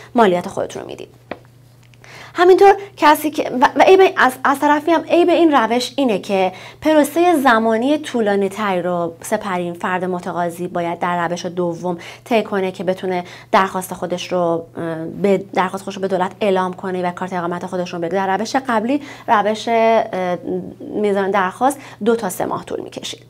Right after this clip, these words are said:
همچنین برای درخواست اقامت خانواده، فرد متقاضی می‌تونه زیر مجموعه خودش افراد خانواده‌اش رو سهیم کنه برای گرفتن اقامت در کشور بلژیک.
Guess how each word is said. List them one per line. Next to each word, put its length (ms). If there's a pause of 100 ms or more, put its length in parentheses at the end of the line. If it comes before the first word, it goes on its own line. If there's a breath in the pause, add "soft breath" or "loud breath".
(480 loud breath)
همچنین 420 (180 loud breath)
برای 240
درخواست 560 (120)
اقامت 560
خانواده، 760
فرد 320
متقاضی 540
می‌تونه 360 (240 loud breath)
زیر 240
مجموعه 600
خودش 420 (200 loud breath)
افراد 300
خانواده‌اش 680
رو 140
سهیم 460
کنه 220
برای 240
گرفتن 420
اقامت 380
در 160
کشور 380
بلژیک. 400